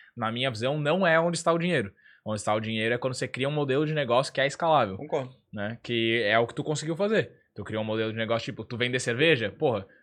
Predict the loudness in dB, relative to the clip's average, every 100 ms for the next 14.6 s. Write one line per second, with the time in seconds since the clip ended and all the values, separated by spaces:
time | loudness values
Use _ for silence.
0 | -4 0 0 -2 -6 -6 -6 -4 -2 -2
1 | -2 -2 -2 -4 -4 -4 -4 -6 -6 -8
2 | -2 0 2 0 -4 -6 -4 0 2 2
3 | 0 0 0 2 2 2 2 0 -2 -2
4 | -2 -2 -4 -4 -4 -6 -10 -6 -2 2
5 | 2 0 -6 -6 -6 -8 _ _ -20 -20
6 | _ -16 -6 -4 -4 -6 -6 -6 -4 -2
7 | 2 2 2 -2 -6 -8 -8 0 2 2
8 | 0 -2 -2 -4 -2 -4 -2 0 2 0
9 | -2 -10 -12 -20 -14 -6 -4 -4 -6 -10
10 | -8 -10 -6 0 4 4 2 -4 -4 -4
11 | -4 -4 0 0 0 -4 -6 -6 -4 -4
12 | -4 -4 -4 -4 -2 -2 -2 -2 -4 -14
13 | _ _ -12 -4 0 2 0 2 4 4
14 | 2 -6 -18 _ -14 -14